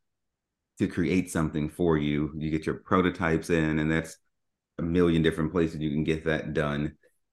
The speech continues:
And then you just, then you just take pictures of it and you put it in your Shopify store. If you're insistent upon having a brick and mortar location, which I don't know why you would do that, but the way things is going, nobody goes out in public hardly <laughs> for anything anymore. But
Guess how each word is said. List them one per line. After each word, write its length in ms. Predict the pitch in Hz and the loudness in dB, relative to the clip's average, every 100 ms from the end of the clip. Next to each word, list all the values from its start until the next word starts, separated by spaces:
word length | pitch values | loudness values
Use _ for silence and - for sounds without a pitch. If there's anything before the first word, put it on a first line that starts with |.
| - | -6
And 200 | 87 82 | -2 2
then 640 | 85 85 82 73 87 85 71 | 2 2 0 -2 -2 -2 -6
you 160 | 78 | -6
just, 200 | 76 - | -6 -4
then 140 | 82 78 | -2 0
you 120 | 80 | -2
just 140 | 80 _ _ - | -4 _ _ -6
take 260 | 101 82 | -4 -2
pictures 260 | - 95 90 | -2 -2 0
of 100 | 87 | 0
it 40 | |
and 80 | 92 | 0
you 60 | 80 | -2
put 200 | - 78 | 0 2
it 80 | 82 | 2
in 100 | 87 | 2
your 120 | 90 | 0
Shopify 540 | 95 95 - - - - | -2 -4 -6 -8 -8 -8
store. 500 | 69 65 71 85 _ _ _ _ _ | -4 -2 -2 -6 _ _ _ _ _
If 120 | - 78 | -6 0
you're 140 | 85 | 2
insistent 440 | 80 - 90 95 | 0 -2 0 0
upon 220 | 82 90 87 | 0 0 2
having 260 | 87 85 | 2 2
a 20 | |
brick 240 | 80 82 82 | 2 2 2
and 100 | 82 | 2
mortar 260 | 80 85 | 2 2
location, 500 | 80 80 87 80 80 | 2 0 0 -2 -2
which 140 | 80 80 | -2 -2
I 120 | 76 | -2
don't 100 | 80 | 0
know 100 | 78 | 0
why 240 | 78 78 | 0 0
you 140 | 76 71 | 0 -4
would 160 | - | -6
do 180 | 69 82 | -2 0
that, 340 | 78 69 69 - _ _ _ - | 2 0 -2 -8 _ _ _ -2
but 80 | 82 | 0
the 80 | 82 | 4
way 160 | 85 | 4
things 320 | 85 87 80 71 | 4 2 0 0
is 140 | 71 | -2
going, 340 | 78 82 80 | 2 2 2
nobody 380 | 76 80 78 76 | 2 2 2 2
goes 340 | 71 78 76 71 | 2 2 0 0
out 160 | 73 | 0
in 100 | - | -2
public 360 | - 80 78 - | -2 -2 -2 0
hardly 280 | 71 69 76 | -2 0 0
<laughs> 20 | |
for 180 | - 143 | 2 4
anything 520 | - - - 107 82 | 4 0 2 4 4
anymore. 400 | 78 76 76 73 | 2 0 0 -2
But 260 | 67 76 | 0 0